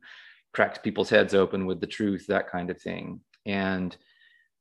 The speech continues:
uh, a psychonaut is somebody who journeys in consciousness and explores consciousness in various ways. You can be a psychonaut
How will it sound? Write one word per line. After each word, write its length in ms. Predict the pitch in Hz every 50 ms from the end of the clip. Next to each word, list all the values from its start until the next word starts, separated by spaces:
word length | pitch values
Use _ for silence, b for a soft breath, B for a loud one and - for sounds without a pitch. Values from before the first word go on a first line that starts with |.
| -
uh, 140 | - - - -
a 40 | 98
psychonaut 720 | 87 - - - - 233 - 131 107 98 92 92 98 - 110
is 100 | - -
somebody 520 | - 117 110 104 107 104 101 101 101 104
who 580 | 101 - - 110 107 107 101 98 98 95 - - _ b b b b b b -
journeys 480 | 104 120 120 131 139 139 135 123 120 -
in 160 | - 123 123
consciousness 800 | - - 117 120 120 120 110 - - - - - - - - - -
and 120 | 104 101
explores 560 | 101 - - - - - 117 117 117 117 113 -
consciousness 640 | - - 104 101 95 98 90 - 98 90 85 - -
in 240 | - 95 92 87 - -
various 440 | - 98 90 92 90 90 - - -
ways. 380 | 113 104 95 87 87 82 -
You 80 | 95 -
can 160 | - 95 85
be 100 | 92 90
a 40 | 87
psychonaut 720 | - - 95 90 87 - 95 90 90 87 85 87 - -